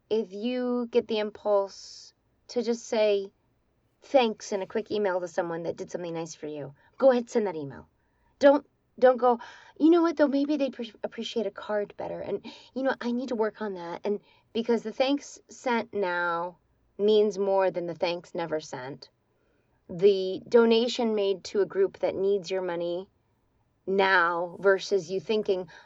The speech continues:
"Oh, I, I need to figure out if that's the best one.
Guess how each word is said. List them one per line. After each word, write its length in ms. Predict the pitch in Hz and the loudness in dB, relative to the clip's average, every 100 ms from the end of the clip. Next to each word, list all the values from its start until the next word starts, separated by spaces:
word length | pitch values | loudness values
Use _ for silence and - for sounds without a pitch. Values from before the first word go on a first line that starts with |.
| - | -2
"Oh, 160 | 233 233 | 4 4
I, 100 | - | 4
I 80 | 220 | 0
need 140 | 254 240 | -2 -4
to 80 | |
figure 320 | 233 214 196 196 | -4 -2 2 4
out 300 | 175 175 - _ - | 4 2 -2 _ -4
if 140 | 190 | 2
that's 360 | 220 214 _ - | 2 2 _ -6
the 100 | 160 | -2
best 480 | 165 - - - _ _ _ _ - | -2 -2 -10 -20 _ _ _ _ -4
one. 600 | 185 202 175 170 165 | 4 6 4 0 -4